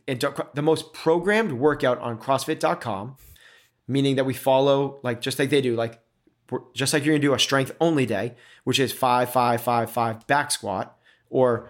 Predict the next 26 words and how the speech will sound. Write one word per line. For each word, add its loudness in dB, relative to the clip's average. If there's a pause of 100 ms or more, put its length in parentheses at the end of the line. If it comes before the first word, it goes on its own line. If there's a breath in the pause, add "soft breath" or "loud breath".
one, 0
one, 2
one, 0
one, -2
one -2
deadlift -4 (240)
or 2
whatever 0
it 2
is. -2 (1200 soft breath)
Nobody 0
asked -2
the -4
question -2
though. -12 (140)
Nobody 0
asked -2
this -2
question. -8 (540 soft breath)
"How 2
come 0
you 2
don't 2
do 0 (240 soft breath)
the 2
only 2